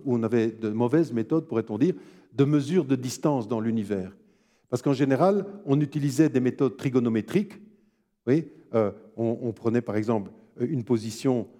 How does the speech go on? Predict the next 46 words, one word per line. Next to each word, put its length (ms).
euh, 220
on 100
visait 400
un 180
astre, 340
euh, 240
en, 640
en 100
hiver, 440
on 80
visait 480
un 200
astre 260
en 120
été, 760
la, 320
la 120
Terre 240
ayant 220
fait, 340
hein, 200
euh, 280
le 140
tour 600
<laughs> 60
dans 120
le 40
système 380
solaire, 400
on 140
avait 200
la 100
base 280
d'un 160
triangle, 520
et 40
puis 200
on 160
faisait 540
une 140
visée, 400
et 40
puis 200
on, 180
on 120
avait 380